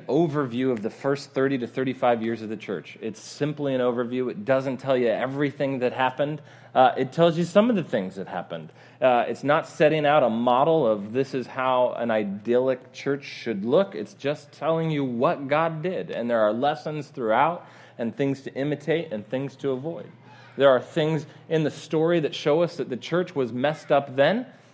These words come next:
just like it's messed up now, because there's people in it, right? And so it is a story as well that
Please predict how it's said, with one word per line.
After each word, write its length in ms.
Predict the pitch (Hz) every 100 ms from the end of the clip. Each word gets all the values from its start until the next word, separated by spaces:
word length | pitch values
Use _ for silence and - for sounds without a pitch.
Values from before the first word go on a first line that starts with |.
| _ _ _ _ 95 -
just 340 | 123 117 127 -
like 220 | 139 135
it's 160 | 120 131
messed 320 | 131 135 -
up 180 | 127 -
now, 340 | 127 147 190 -
because 320 | 113 131 117
there's 120 | 131
people 580 | 135 170 110 107 95 - - _ _ _ _ -
in 140 | 95
it, 160 | 80 - _ _ _ -
right? 360 | 107 147 156 - - - - -
And 260 | 120 120
so 240 | 117 147 131
it 180 | 135 143
is 120 | 127
a 60 |
story 500 | 123 - 151 139 143
as 120 | 123 120
well 300 | 131 156 151
that 220 | 143